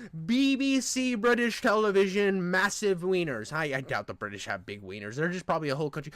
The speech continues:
Oh, look at my tiny little willy. Look at my little willy. Don't the women go crazy for my little willy? That's why you see all the, uh, the, what, what is it? It's, uh, fucking Bonnie Blue, and then what's the other chick? Uh, I, I can't remember.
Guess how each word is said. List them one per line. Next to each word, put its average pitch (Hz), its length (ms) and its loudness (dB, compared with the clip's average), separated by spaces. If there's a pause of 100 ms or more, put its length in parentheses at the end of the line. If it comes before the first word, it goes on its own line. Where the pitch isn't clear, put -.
(200)
Oh, 453 220 4
look 453 140 4
at 453 120 0
my 415 180 2
tiny 392 280 2
little 381 320 4
willy. 277 400 0 (200)
Look 440 160 2
at 440 80 4
my 440 160 4
little 403 280 4
willy. 285 360 4 (320)
Don't 392 180 4
the 392 100 2
women 415 420 4
go 359 160 6
crazy 415 760 4
for 359 140 2
my 320 180 2
little 302 360 2
willy? 285 400 2 (680)
That's 208 260 2
why 240 100 6
you 220 140 2
see 220 160 0
all 214 120 6
the, 190 240 6
uh, 180 200 4
the, 156 320 -2
what, 185 180 -2
what 185 140 -4
is 170 120 -4
it? 143 140 -6
It's, 135 160 -8
uh, 143 280 -2
fucking 170 320 -6
Bonnie 147 340 -2
Blue, 180 420 2
and 147 180 -4
then 170 140 -4
what's 170 140 -6
the 170 80 -6
other 160 420 -4
chick? 131 320 -10
Uh, 120 300 -6
I, 120 80 -6
I 131 160 -8
can't 123 160 -10
remember. 110 320 -10